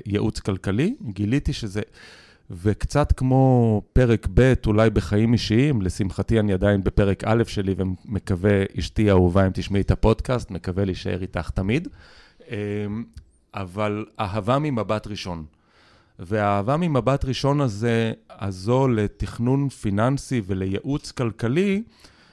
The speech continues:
אני היום בדיעבד יודע לשים את האצבע על, אה, כמה דברים.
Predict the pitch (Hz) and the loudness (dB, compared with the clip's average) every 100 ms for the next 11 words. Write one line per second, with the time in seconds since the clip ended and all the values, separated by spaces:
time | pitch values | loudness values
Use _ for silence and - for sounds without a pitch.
0 | _ _ - 104 110 110 90 110 117 156 | _ _ -6 -2 0 0 -2 0 4 6
1 | 214 165 135 117 110 110 185 240 220 123 | 6 4 2 4 4 2 2 2 0 0
2 | 131 156 135 - 147 139 123 113 127 139 | 0 0 -2 -4 -6 -4 -4 -2 -4 -4
3 | 135 135 113 104 101 - - 104 101 95 | -2 0 2 0 -2 -6 -12 -10 -6 -8
4 | - 120 123 98 95 104 175 226 | -6 -4 -2 -2 -4 -2 -2 -4